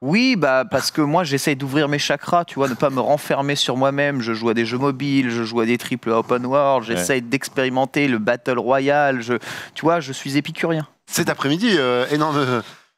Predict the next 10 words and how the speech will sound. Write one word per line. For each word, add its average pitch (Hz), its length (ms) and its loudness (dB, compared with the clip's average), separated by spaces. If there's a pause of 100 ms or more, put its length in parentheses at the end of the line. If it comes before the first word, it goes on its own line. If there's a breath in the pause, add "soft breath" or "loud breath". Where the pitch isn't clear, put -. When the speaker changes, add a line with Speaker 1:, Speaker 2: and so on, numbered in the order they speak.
(180)
Speaker 3:
un, 117 260 0
un 131 60 -2
lunch 135 200 0
play 147 120 0
d'anthologie 143 460 0
cet - 120 -2
après-midi 131 400 0
à 139 60 0
prévoir, 151 420 -2
euh, 101 600 0